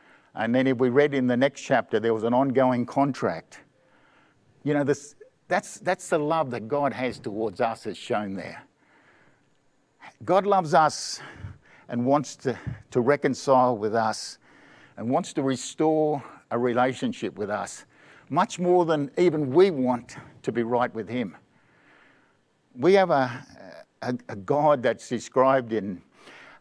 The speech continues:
uh, Luke fifteen, uh, as the father there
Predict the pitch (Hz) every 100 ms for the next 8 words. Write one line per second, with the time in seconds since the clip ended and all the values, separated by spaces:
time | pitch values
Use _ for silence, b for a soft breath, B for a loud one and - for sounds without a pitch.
0 | - 95 107 135 123 - - - 135 127
1 | 101 95 B B B B B _ 101 101
2 | 98 107 - 98 - 127 120 107 101 104
3 | 95 95